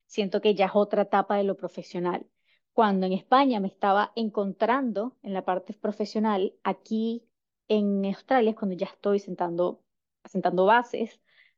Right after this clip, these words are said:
con respecto a lo profesional y abriendo esta etapa fam-, nueva familiar, de amor, de relaciones, etcétera. Entonces, como pueden ver, en cada país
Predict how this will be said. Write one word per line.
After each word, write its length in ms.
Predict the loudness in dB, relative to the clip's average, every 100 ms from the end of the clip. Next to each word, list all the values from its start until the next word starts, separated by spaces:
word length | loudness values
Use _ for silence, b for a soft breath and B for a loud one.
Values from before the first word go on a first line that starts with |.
| _
con 140 | 0 0
respecto 600 | -2 -2 -2 0 -4 -2
a 120 | -2
lo 140 | 0 -2
profesional 760 | -8 -12 -12 -10 -10 -10 -12 -14 b b _
y 200 | 0 2 4
abriendo 640 | 2 4 4 6 6 4
esta 240 | 0 0 -2
etapa 640 | 2 2 2 0 0 -2 -2
fam-, 240 | -2 0 -2
nueva 380 | -2 0 0
familiar, 880 | 0 -4 -2 -4 0 4 4 2 -4 _ _ _
de 140 | -10 -6
amor, 460 | -2 2 2 0 -6
de 140 | -8
relaciones, 840 | -6 -8 -2 -2 0 -2 -6 -8 _ _
etcétera. 640 | -16 -14 -14 -16 -18 -20 _ _
Entonces, 480 | -2 2 2 0 -4
como 200 | -4 0
pueden 260 | 2 2 4
ver, 340 | 4 4 0 b b b b b
en 200 | -2 0
cada 300 | 2 2 2
país 640 | 0 -2 -2 -4 -12 -20